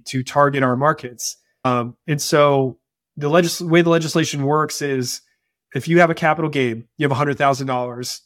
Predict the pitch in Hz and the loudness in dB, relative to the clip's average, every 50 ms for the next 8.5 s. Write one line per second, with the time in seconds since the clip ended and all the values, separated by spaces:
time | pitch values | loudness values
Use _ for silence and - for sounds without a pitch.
0 | _ - 139 131 127 123 117 117 123 127 131 _ 143 143 - - - 143 135 131 | _ -8 -6 -4 -4 -4 -6 -8 -12 -14 -16 _ -20 -18 -12 -4 0 2 2 2
1 | 127 - - - 131 127 127 127 - - - 123 123 131 127 123 120 117 120 117 | 2 -2 -2 0 0 2 2 0 -2 -4 -8 -6 -4 -4 -4 -4 -4 -6 -8 -12
2 | 113 - _ _ _ _ _ _ _ _ _ _ _ _ _ _ - - 147 156 | -14 -16 _ _ _ _ _ _ _ _ _ _ _ _ _ _ -6 0 2 2
3 | 147 143 135 - - 170 165 156 147 123 - - 143 131 127 123 123 120 120 120 | 2 2 0 0 4 4 4 4 4 0 0 0 0 0 0 -2 -2 -4 -2 0
4 | 139 135 131 127 120 117 127 120 120 120 117 - 139 135 120 - 147 139 135 131 | 0 2 2 0 -2 -4 -8 -10 -10 -12 -10 -6 -6 -4 -4 -2 -4 -2 -2 -2
5 | 131 127 120 117 - - 131 123 - 135 123 113 117 _ _ _ _ _ _ _ | -2 -2 -4 -4 -4 -4 -6 -6 -6 -8 -12 -12 -14 _ _ _ _ _ _ _
6 | - 156 160 165 160 151 139 - - 165 156 156 143 135 - - - 151 143 139 | -2 4 4 4 6 4 2 0 0 0 0 2 0 -2 -2 -2 0 0 0 0
7 | 131 127 - 131 123 123 123 135 135 131 - - - 131 127 - - - 143 131 | 0 -2 -4 -4 -4 -2 2 2 2 2 0 -2 -4 -4 -4 -4 -8 -4 -2 -2
8 | 127 123 - 131 123 120 120 117 120 - | -2 -2 -4 -8 -8 -8 -8 -10 -12 -14